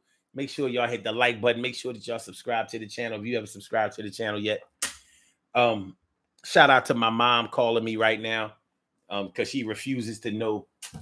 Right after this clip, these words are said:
She refuses to acknowledge what time, um, um, you know, my show comes on. So shout out to you, mommy, who's, who's, um, call I'm not answering right now, because, you know, for the umpteenth time, you know, like,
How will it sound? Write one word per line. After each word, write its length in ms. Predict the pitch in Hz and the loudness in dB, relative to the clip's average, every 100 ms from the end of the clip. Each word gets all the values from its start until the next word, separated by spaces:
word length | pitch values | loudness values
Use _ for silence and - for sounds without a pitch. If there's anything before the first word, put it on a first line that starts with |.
| - | -12
She 120 | - 135 | -4 -4
refuses 640 | 117 - - 147 127 120 | -4 -8 -2 0 0 -2
to 140 | 139 | -2
acknowledge 500 | 113 107 120 113 107 | 0 2 4 4 2
what 200 | 113 - | -6 -2
time, 380 | 131 120 113 110 _ _ _ 107 | 0 2 0 -4 _ _ _ -2
um, 360 | 110 101 98 - | 0 -2 -6 -10
um, 140 | 104 127 | -12 -4
you 160 | 117 | 0
know, 100 | 104 | 0
my 120 | 101 | 0
show 260 | 98 - 110 | -2 -2 -4
comes 300 | 107 104 98 | -2 -6 -4
on. 180 | 95 98 | -6 -6
So 160 | 113 | -8
shout 260 | 110 165 170 | 0 6 10
out 180 | 160 156 | 8 6
to 60 | |
you, 120 | 143 139 | 2 2
mommy, 460 | 135 127 120 117 _ _ _ _ | 2 0 -4 -10 _ _ _ _
who's, 480 | 120 120 110 135 123 | -10 -8 -4 -4 -4
who's, 280 | - 135 113 - | -2 -2 -2 -4
um, 200 | 120 117 | -4 -2
call 300 | - 131 120 | -2 0 2
I'm 120 | 117 | 2
not 180 | 113 110 113 | 2 0 -4
answering 380 | 110 110 107 | -10 -8 -8
right 200 | 104 104 | -4 -4
now, 280 | 101 101 98 - _ _ _ 107 | -6 -6 -8 -10 _ _ _ -6
because, 380 | 107 110 98 - | 0 2 2 -4
you 140 | 120 98 | -6 -6
know, 100 | 76 - _ - - - _ _ - | -6 -16 _ -20 -16 -18 _ _ 4
for 160 | 135 | 10
the 200 | 120 98 - _ - | 10 8 0 _ 8
umpteenth 520 | 160 156 - 156 139 | 8 8 6 6 6
time, 460 | - 143 131 120 110 - - - - - _ - | 4 6 8 8 4 -2 0 0 -8 -20 _ -6
you 120 | 107 | 2
know, 180 | 104 98 | 4 4
like, 400 | 92 98 95 - | 4 4 4 2